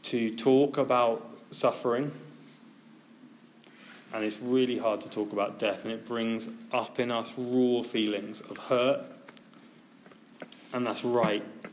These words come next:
because death is an intruder in your world. And so, Lord, we're so thankful that the Lord Jesus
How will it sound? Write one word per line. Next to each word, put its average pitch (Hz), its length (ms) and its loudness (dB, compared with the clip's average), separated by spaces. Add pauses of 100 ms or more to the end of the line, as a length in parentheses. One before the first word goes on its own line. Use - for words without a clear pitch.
(1300)
because - 560 -4 (800)
death - 500 2 (920)
is 120 200 2
an 120 80 0
intruder 120 640 2
in 113 100 2
your 107 140 2
world. 107 560 0 (2250)
And 113 200 0
so, 113 180 2
Lord, 113 280 2
we're 110 220 -2
so 123 460 0
thankful 107 500 -6
that 110 180 -2
the 113 80 -4
Lord 107 300 -2
Jesus 113 680 -4